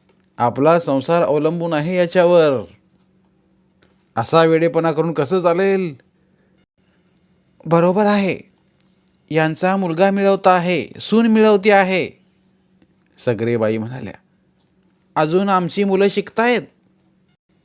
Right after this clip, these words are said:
बाबा तर म्हणाले, म्हणजे त्यांनी विचारलं, "काय झालं?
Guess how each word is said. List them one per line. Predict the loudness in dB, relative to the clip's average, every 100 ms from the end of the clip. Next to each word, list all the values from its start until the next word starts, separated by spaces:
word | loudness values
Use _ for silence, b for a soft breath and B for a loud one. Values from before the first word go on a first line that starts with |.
| _ _ _ _ _ _ -10
बाबा | -6 -4 -2
तर | -4 -4
म्हणाले, | -4 -4 -4 -4 -6 -8 _ _ _ _ _ _ _ _ _ _ -8
म्हणजे | -6 -2 -2 -2
त्यांनी | -2 -2 -2
विचारलं, | -4 -4 -4 -4 -6 -8 -14 _ _ _ _ _ _ _ _ _ _ _ _ _ _ _ _ _ _ _ _ _ _
"काय | 2 4 4
झालं? | 4 4 2